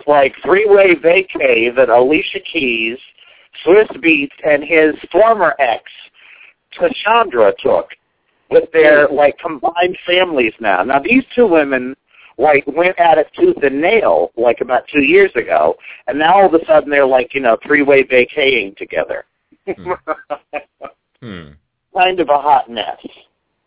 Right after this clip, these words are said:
Speaker 2: Winner, Swiss Beats.
Speaker 3: <laughs>
Speaker 1: Yeah.
Speaker 3: <laughs> Who's your third
Speaker 1: Yeah.
Speaker 3: hot mess?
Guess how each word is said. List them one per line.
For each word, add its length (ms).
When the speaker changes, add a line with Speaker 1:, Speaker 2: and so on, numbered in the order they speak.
Speaker 2:
Winner, 500
Swiss 200
Beats. 280
Speaker 3:
<laughs> 1040
Speaker 1:
Yeah. 600
Speaker 3:
<laughs> 440
Who's 360
your 220
third 220
Speaker 1:
Yeah. 140
Speaker 3:
hot 320
mess? 80